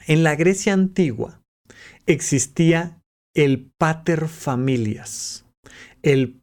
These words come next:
padre de familia. ¿Qué es un pater familias? Pues la familia viene del término famulus,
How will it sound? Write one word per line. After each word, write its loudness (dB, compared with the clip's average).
padre 2
de -2
familia. -2
¿Qué 4
es -2
un 0
pater 0
familias? -2
Pues 0
la 0
familia 0
viene 0
del 0
término 0
famulus, 0